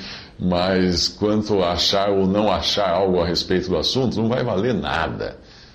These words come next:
O seu achismo não vai salvar você. Até eu me atrapalho quando eu tento seguir as minhas próprias omi-, opiniões, meus achismos. Mas se Deus achar que sim, então a coisa é séria. Se Deus achar que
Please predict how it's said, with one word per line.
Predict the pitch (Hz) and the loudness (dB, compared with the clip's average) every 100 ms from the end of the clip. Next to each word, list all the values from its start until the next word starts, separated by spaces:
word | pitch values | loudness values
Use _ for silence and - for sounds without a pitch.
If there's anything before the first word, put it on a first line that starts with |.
| - | -12
O | - | -4
seu | - - 160 127 | -2 0 2 0
achismo | 80 - - 160 151 85 73 67 - - - - - - | 0 -2 0 0 0 -2 -4 -8 -16 -20 -20 -20 -16 -4
não | 120 170 | -2 0
vai | 98 151 | 0 -2
salvar | 165 131 82 71 | -2 -2 -2 -4
você. | 69 76 - 64 - - - - - | -4 -4 -2 -4 -8 -18 -20 -20 -8
Até | 117 - 247 | -4 0 0
eu | 208 | 2
me | 214 139 | 2 0
atrapalho | 113 90 - 135 120 90 | 0 -2 0 0 2 0
quando | 127 135 | 0 0
eu | 131 | 0
tento | 135 139 143 | 0 0 0
seguir | 131 101 123 | 0 2 2
as | 117 | 2
minhas | 113 101 | 0 -2
próprias | - 107 127 87 80 | -2 -2 0 0 0
omi-, | 98 92 | 2 0
opiniões, | - 98 98 87 82 | -2 0 2 2 2
meus | 92 95 | 2 0
achismos. | 95 - 95 90 73 67 - - - - - - - - - - - | 0 -2 0 0 0 -4 -8 -10 -14 -20 -20 -20 -20 -20 -20 -20 -12
Mas | - 98 | -4 -2
se | - 95 | 0 -2
Deus | 76 104 143 95 | 0 0 0 -2
achar | 76 - 76 | -2 -2 -4
que | 71 71 | -6 -8
sim, | - - 104 | -4 -2 -2
então | 71 - 85 | -4 -6 -8
a | |
coisa | 95 87 117 | -6 -6 -4
é | |
séria. | 160 90 82 76 | -6 -4 -4 -4
Se | - 82 | -6 -4
Deus | 87 | -2
achar | 127 120 92 | -2 -2 -2
que | 85 87 | -2 -4